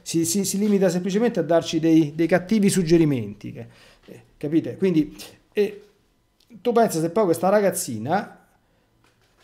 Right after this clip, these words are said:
succede questo, il ragazzino che nella sua psiche, una ragazzina che fa questo, anche se lui lo desidera con tutto se stesso, in realtà è una poco di buono, quindi è una che non vale niente, è una che,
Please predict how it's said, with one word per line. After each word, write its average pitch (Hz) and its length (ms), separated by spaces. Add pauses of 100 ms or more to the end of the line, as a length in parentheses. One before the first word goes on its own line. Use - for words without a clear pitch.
succede 196 480
questo, 147 800 (720)
il 277 160
ragazzino 170 1080
che 151 400 (760)
nella 151 280
sua 262 180
psiche, 131 800 (100)
una 247 240
ragazzina 175 520
che 147 120
fa 147 160
questo, 165 640
anche 160 300
se 131 120
lui 175 140
lo 175 100
desidera 147 280
con 143 120
tutto - 160
se 147 100
stesso, 127 540
in 190 140
realtà 175 800 (160)
è - 80
una 160 160
poco 170 240
di 139 100
buono, 123 580 (320)
quindi 143 240
è 175 80
una 185 220
che 165 80
non 160 100
vale 160 220
niente, 156 500
è 160 80
una 170 220
che, 143 320